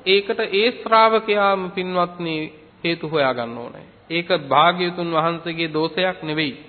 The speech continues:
ඒක ශාස්තෘන් වහන්සේගේ දෝෂයක් නෙවෙයි. මොකද, උන්වහන්සේ අපි වෙනුවෙන් කළ යුත්ත, කළ යුත්ත කළා. "මා පච්චා විප්පටිසාරිනෝ අහුවත්ත."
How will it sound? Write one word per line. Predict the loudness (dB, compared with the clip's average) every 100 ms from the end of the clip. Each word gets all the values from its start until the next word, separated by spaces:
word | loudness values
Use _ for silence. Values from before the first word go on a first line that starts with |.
| -6
ඒක | 0 2 2
ශාස්තෘන් | 4 6 6 4 0 4
වහන්සේගේ | 4 4 2 2
දෝෂයක් | 4 4 4 0 0 -8 -12
නෙවෙයි. | 0 2 4 4
මොකද, | 2 0 2
උන්වහන්සේ | 2 2 4 4 2 0 2
අපි | 2 2 0
වෙනුවෙන් | 0 0 -2 -2
කළ | 0 2
යුත්ත, | 0 0 2 2 0 -14 _
කළ | -2 0
යුත්ත | 0 -4 -6
කළා. | -2 0 -2 -6 -18 -20 -6
"මා | 4 6 6
පච්චා | 6 4 4 4 6
විප්පටිසාරිනෝ | 6 2 2 2 4 6 6 4 4 4
අහුවත්ත." | 4 4 4 2 0